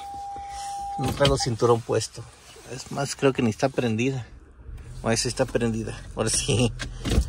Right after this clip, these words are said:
Ahí está, mire. No le deja subir los cambios por eso mismo, porque el mueble no tengo un cinturón puesto. Pues yo cuando no tienen cinturón puesto no deja hacer muchas cosas.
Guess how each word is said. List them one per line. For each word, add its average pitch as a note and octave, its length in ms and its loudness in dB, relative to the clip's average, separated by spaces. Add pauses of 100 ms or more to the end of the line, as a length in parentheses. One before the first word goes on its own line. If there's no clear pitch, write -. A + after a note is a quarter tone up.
(1700)
Ahí A#2 100 0
está, A2 280 2
mire. G#2 280 -2 (4000)
No C3+ 120 0
le B2 80 2
deja A#2+ 180 2
subir A#2+ 260 2
los A#2 160 2
cambios B2 360 2
por A#2 160 6
eso A#2 200 4
mismo, A#2 220 4
porque A2 240 -2
el A2 60 0
mueble A2+ 480 0
no A2+ 140 -2
tengo A#2 180 0
un A2 60 0
cinturón A2 400 2
puesto. - 360 0 (720)
Pues A#2+ 140 4
yo B2+ 80 6
cuando A#2+ 200 8
no A#2 40 6
tienen C3 160 4
cinturón A#2+ 340 2
puesto B2 240 2
no B2 80 2
deja A#2+ 140 2
hacer A2+ 180 4
muchas A2+ 320 -2
cosas. A2+ 480 2